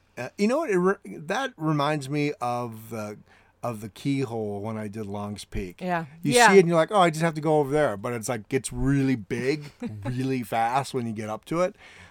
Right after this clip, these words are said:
Speaker 1: Um, and, but there's a little trail that goes up there. Um, and so we found our campsites and, you know, we set up camp. I had the tarp. Uh, we posted those photographs on our Trusted Trail, uh, uh,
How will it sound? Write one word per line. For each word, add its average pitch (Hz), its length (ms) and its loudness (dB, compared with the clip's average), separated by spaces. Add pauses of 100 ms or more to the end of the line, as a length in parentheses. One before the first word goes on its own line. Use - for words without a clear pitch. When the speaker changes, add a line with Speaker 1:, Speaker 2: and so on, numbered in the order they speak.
(180)
Speaker 1:
Um, 127 540 2 (360)
and, 170 200 4
but 202 100 2
there's 202 200 8
a - 20 0
little 196 140 4
trail 170 240 2
that 165 120 0
goes 143 220 0
up 131 180 -2
there. 135 380 0 (480)
Um, 120 580 2 (100)
and 139 140 -6
so 175 100 -2
we 185 140 -2
found 180 220 0
our 175 60 -4
campsites 165 600 -6
and, 123 460 -6
you 131 120 -8
know, 117 80 -8
we 117 120 -8
set 123 180 -6
up 110 140 -14
camp. 156 320 -8
I 117 120 -6
had 113 180 -8
the 98 80 -14
tarp. 156 400 -4 (540)
Uh, 117 400 -4
we 120 120 -6
posted 123 360 -4
those 113 200 -6
photographs 110 680 -8 (120)
on 104 200 -8
our 104 100 -10
Trusted 101 440 -14
Trail, 98 520 -8 (120)
uh, 98 320 -10
uh, - 40 -12